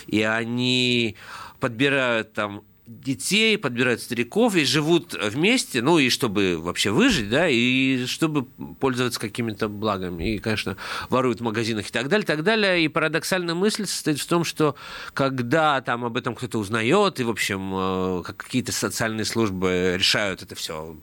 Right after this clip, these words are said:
привести к единому знаменателю и к должному образу,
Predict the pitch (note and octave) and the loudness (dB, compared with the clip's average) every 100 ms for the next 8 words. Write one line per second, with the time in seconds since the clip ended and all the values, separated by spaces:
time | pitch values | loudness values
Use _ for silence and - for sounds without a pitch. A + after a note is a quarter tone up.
0 | - - A#2+ A#2 - B2+ A#2 G#2+ F#2+ F#2 | -8 0 2 2 2 2 4 4 2 2
1 | F2 D#2+ D#2 - - - G#2+ A2 A2 G#2+ | 0 -2 -8 -12 -6 0 2 2 0 -2
2 | G2 G#2 A2 F3 A#3 - A#2+ A2 G2+ A2+ | -2 0 2 2 0 0 2 2 2 0
3 | G2 G#2+ D3 G3+ F#3+ E3 D3 D#3 D3 | 0 0 0 2 2 2 2 2 2